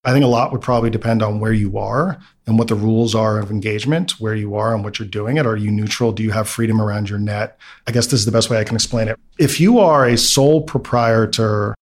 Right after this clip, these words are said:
portfolio manager, you're both wearing your analyst hat and your P M hat. And I think the first thing to do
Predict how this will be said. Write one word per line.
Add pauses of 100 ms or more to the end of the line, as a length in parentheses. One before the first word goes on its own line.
(240)
portfolio
manager, (600)
you're
both
wearing
your
analyst
hat
and
your
P
M
hat. (720)
And
I
think
the
first
thing
to
do